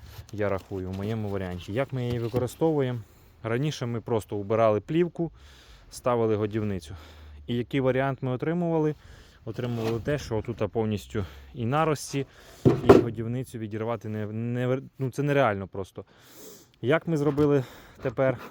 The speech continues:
Зараз покажу. Відкрию і покажу. Беремо, загортуємо приблизно сантиметрів вісім. Ось так загорнули.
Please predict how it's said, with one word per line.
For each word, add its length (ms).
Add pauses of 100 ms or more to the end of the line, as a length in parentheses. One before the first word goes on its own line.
(100)
Зараз 260
покажу. 440 (1700)
Відкрию 640
і 140
покажу. 400 (1400)
Беремо, 460 (1400)
загортуємо 880 (1300)
приблизно 720
сантиметрів 760 (240)
вісім. 400 (920)
Ось 180
так 280 (260)
загорнули. 760